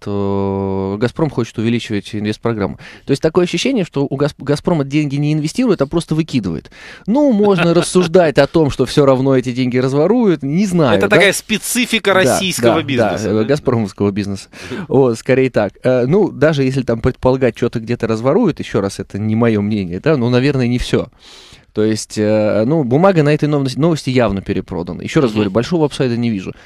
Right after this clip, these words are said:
Speaker 1: Но бумагу перепродали в моменте, это явно. Это вот первая мысль, на которой можно спекулятивно попробовать
Speaker 2: Ну, подожди, и как вывод,
Speaker 1: попробовать
Speaker 2: да, её
Speaker 1: по-,
Speaker 2: можно подобрать
Speaker 1: да,
Speaker 2: вот
Speaker 1: её
Speaker 2: по
Speaker 1: можно подобрать.
Speaker 2: текущим.
Speaker 1: Инвесторам, э, вот, длинным инвесторам, да, "Газпром" П Е три,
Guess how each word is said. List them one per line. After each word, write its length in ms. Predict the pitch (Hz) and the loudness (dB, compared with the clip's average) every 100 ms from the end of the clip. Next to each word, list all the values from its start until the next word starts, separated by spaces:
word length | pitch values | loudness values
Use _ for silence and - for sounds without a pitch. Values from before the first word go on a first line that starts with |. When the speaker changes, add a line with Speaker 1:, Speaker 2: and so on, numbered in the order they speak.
| - | -16
Speaker 1:
Но 180 | - 123 | -2 -2
бумагу 440 | 113 127 196 185 117 | -2 0 0 2 -2
перепродали 1000 | - 131 139 143 127 117 113 143 139 - | 0 0 0 -2 -2 0 0 2 0 -4
в 220 | 107 113 | -8 -6
моменте, 640 | 110 110 117 131 151 - | -2 -2 0 -2 -4 -6
это 160 | 113 120 | -6 -4
явно. 320 | 98 67 - | -2 -4 -6
Это 240 | 175 - | -6 -4
вот 100 | 127 - | -6 -2
первая 320 | 170 151 113 | 0 2 0
мысль, 320 | 139 190 139 - - - | 0 -2 -6 -8 -18 -12
на 100 | - | -6
которой 300 | 120 123 151 | -2 0 0
можно 240 | 113 147 120 | 0 -2 -4
спекулятивно 600 | - 110 113 110 147 117 | -6 -6 -4 -2 -2 -4
попробовать 520 | 92 - 120 107 104 - | -6 -4 -4 -2 -4 -6
Speaker 2:
Ну, 60 | |
подожди, 280 | 160 180 143 | -2 0 0
и 140 | 147 | -6
как 220 | 151 170 190 | -4 -4 0
вывод, 280 | 254 214 | 0 2
Speaker 1:
попробовать 160 | 143 143 | 2 2
Speaker 2:
да, 60 | 135 | 2
её 120 | 202 | 2
Speaker 1:
по-, 60 | 202 | 2
Speaker 2:
можно 160 | 165 | 0
подобрать 380 | 180 170 175 240 | 0 0 2 4
Speaker 1:
да, 100 | 170 | 4
Speaker 2:
вот 80 | 127 | 4
Speaker 1:
её 120 | 202 | 4
Speaker 2:
по 40 | |
Speaker 1:
можно 220 | 202 156 160 | 2 0 0
подобрать. 460 | 131 135 117 101 | 2 2 2 0
Speaker 2:
текущим. 180 | - 90 - - | -2 -12 -8 0
Speaker 1:
Инвесторам, 840 | 180 175 247 311 - 131 104 104 - - - | 2 2 0 0 0 0 0 -2 -10 -20 -16
э, 400 | - 113 110 107 | -2 0 2 0
вот, 220 | 120 120 - | 0 -2 -4
длинным 380 | - 214 285 151 | -2 2 2 2
инвесторам, 500 | 120 120 110 101 101 | 2 2 0 -2 -2
да, 200 | 117 113 | 0 0
"Газпром" 400 | 98 135 208 214 | 0 0 2 0
П 160 | 160 113 | 2 0
Е 160 | 131 | 0
три, 340 | 151 - 101 | -2 -2 -2